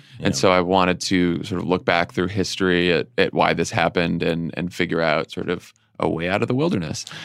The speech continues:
Speaker 1: Um, so that,
Speaker 2: Mm-hmm.
Speaker 1: that was the first season. And then, you know, I had so much fun doing it
Speaker 2: Yeah.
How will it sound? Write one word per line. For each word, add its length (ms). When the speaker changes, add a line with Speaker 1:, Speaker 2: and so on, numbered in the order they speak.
Speaker 1:
Um, 300
so 140
that, 120
Speaker 2:
Mm-hmm. 100
Speaker 1:
that 140
was 140
the 100
first 300
season. 280
And 120
then, 240
you 120
know, 100
I 80
had 120
so 80
much 180
fun 200
doing 320
it 260
Speaker 2:
Yeah. 220